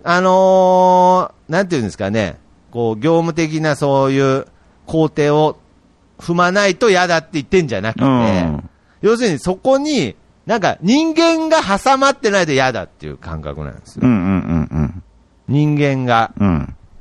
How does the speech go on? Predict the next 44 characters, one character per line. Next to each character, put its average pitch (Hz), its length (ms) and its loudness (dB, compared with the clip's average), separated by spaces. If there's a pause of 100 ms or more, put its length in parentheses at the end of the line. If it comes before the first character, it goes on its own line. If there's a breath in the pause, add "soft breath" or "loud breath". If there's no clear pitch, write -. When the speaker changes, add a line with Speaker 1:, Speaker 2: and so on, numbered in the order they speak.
(880 soft breath)
Speaker 1:
け 180 160 -8
ど 127 160 -2
ま 104 500 0
あ、 - 80 -6
は 175 40 2
っ 175 80 -4 (100)
き 311 140 0
り 220 60 0
言 156 40 0
っ - 80 -6
て、 120 240 0
今 170 240 2
の 113 140 -2
そ 104 160 -2
の、 95 300 -2
バ 143 200 2
イ 151 60 -2
ト 160 120 -2
エ 160 140 2
ン 151 100 -2
ト 104 140 -2
リ 87 140 -2
ー - 20 -4
の 78 80 -6
話 90 340 -4
に 67 120 -10
し - 100 -14
て 101 140 0
も、 73 440 -4
Speaker 2:
う 98 40 2
ん。 80 260 -2 (840)
Speaker 1:
多 - 180 -2
分 139 400 -2
も 123 300 2
う、 - 380 -20
そ 202 160 0
の 277 160 2
う 311 80 -2
ち 277 180 -6
店 311 340 0
長 113 340 0
も、 85 400 0
Speaker 2:
う 101 60 2
ん。 73 320 0